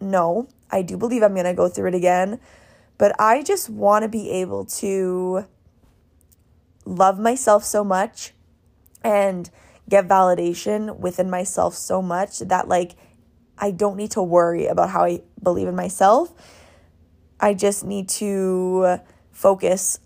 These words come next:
on the steps that I'm taking and the life that I'm living to get there.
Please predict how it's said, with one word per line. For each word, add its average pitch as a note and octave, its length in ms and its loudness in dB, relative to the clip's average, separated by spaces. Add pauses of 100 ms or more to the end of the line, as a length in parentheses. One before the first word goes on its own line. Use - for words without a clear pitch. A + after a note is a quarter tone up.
on F3+ 680 4
the - 100 -12
steps - 420 2
that F3+ 100 0
I'm F3+ 120 -2
taking F3+ 680 -2
and F3+ 300 -4
the F3+ 60 -2
life F3+ 260 -2
that - 100 -4
I'm G3 100 -6
living G3 240 -4
to A3 100 -6
get C#4 220 0
there. - 280 -2